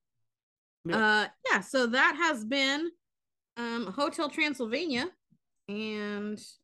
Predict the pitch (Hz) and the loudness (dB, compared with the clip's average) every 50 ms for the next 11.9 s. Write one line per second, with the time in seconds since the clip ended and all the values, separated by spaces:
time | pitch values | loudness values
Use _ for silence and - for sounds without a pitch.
0 | _ _ - 226 233 233 - - 262 269 254 240 190 180 185 214 262 220 - - | _ _ -8 -8 -8 -8 -10 -10 -8 -8 -6 -6 -8 -8 -6 -6 -6 -6 -8 -10
1 | _ _ _ - 220 226 254 269 240 233 240 254 - - 262 247 - 214 254 262 | _ _ _ -10 -8 -6 -6 -6 -6 -6 -8 -10 -10 -10 -12 -10 -8 -8 -8 -8
2 | 180 - - _ _ _ _ _ _ _ _ _ _ _ _ - 208 226 233 - | -10 -12 -16 _ _ _ _ _ _ _ _ _ _ _ _ -16 -16 -16 -16 -16
3 | - - 277 262 247 - - 123 - 208 - - - - - - - - - - | -14 -10 -10 -10 -10 -12 -14 -14 -12 -12 -14 -14 -18 -20 -20 -20 -20 -20 -20 -20
4 | _ - - - 311 320 - _ _ _ _ _ _ _ _ _ _ _ _ _ | _ -20 -18 -18 -18 -18 -20 _ _ _ _ _ _ _ _ _ _ _ _ _
5 | _ _ _ _ _ _ _ _ _ _ _ _ _ _ _ _ - 208 202 202 | _ _ _ _ _ _ _ _ _ _ _ _ _ _ _ _ -8 -8 -8 -8
6 | - - 147 131 127 127 - - - - _ _ _ _ - - - - - - | -8 -12 -10 -10 -10 -12 -12 -14 -16 -18 _ _ _ _ -20 -20 -20 -20 -10 -4
7 | - 269 277 247 196 - - - _ - _ - - - _ _ _ _ _ _ | 0 0 2 2 2 0 0 -8 _ -20 _ -20 -20 -20 _ _ _ _ _ _
8 | _ _ _ _ _ _ _ _ _ _ _ _ _ - 311 330 349 381 415 427 | _ _ _ _ _ _ _ _ _ _ _ _ _ 0 2 2 4 6 4 4
9 | 415 - 381 381 349 - - 392 427 381 339 381 359 330 - - - - - - | 4 2 0 -2 0 0 2 2 2 4 2 2 0 -4 -8 -12 -14 -16 -20 -20
10 | _ _ _ _ _ _ - 226 285 - - 277 359 359 330 - 277 247 254 302 | _ _ _ _ _ _ -2 0 0 2 2 0 0 -2 -4 -4 -2 -2 0 0
11 | 311 - 247 277 254 226 233 285 302 311 311 294 330 403 392 - - | 0 0 0 -2 -2 -2 -2 -2 -2 -2 -2 -2 -2 0 0 0 -2